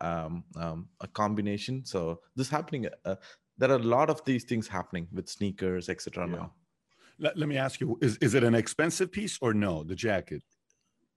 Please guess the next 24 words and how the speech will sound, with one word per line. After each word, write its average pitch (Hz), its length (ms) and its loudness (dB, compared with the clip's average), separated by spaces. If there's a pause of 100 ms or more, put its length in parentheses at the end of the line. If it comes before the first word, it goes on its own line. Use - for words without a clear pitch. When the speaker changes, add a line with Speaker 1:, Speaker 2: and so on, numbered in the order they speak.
(200)
Speaker 1:
The 143 140 4
good 175 260 2
part 185 180 6
is 151 120 4
I, 135 100 6 (300)
I, 147 180 8
I 165 120 6
paid 214 300 4
six 170 220 2
hundred 110 220 0
dollars 87 560 2
for 92 160 -2
it, 139 180 -2 (140)
but 120 120 4
I 127 100 8
made 156 280 2
my 147 100 2
money 120 260 0
back 98 380 0
just 107 240 -2
on 98 120 -2
the 87 60 -12
token 110 320 -2
appreciation 87 580 -8